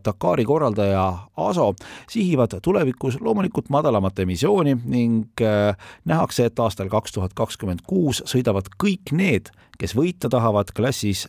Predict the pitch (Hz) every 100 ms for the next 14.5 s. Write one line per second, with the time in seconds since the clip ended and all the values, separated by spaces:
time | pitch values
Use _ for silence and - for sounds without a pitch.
0 | _ 156 127 117 - - 147 190 120 113
1 | 110 - - - - - - 165 156 120
2 | - 127 120 - - 95 - 95 117 90
3 | - - - 107 104 92 85 - 104 87
4 | 87 - 104 107 92 90 - - - -
5 | - 196 202 151 160 120 - - - 110
6 | 190 - - 127 117 - - 160 156 123
7 | - 180 185 120 131 - 104 - - -
8 | 90 90 87 90 90 - - _ _ _
9 | _ - - - - 190 208 165 180 175
10 | 160 _ - 143 - 95 80 78 - -
11 | _ _ _ - - - - - - 214
12 | 233 196 208 202 156 190 196 156 131 127
13 | 147 160 170 131 - - 120 117 117 -
14 | 147 151 107 101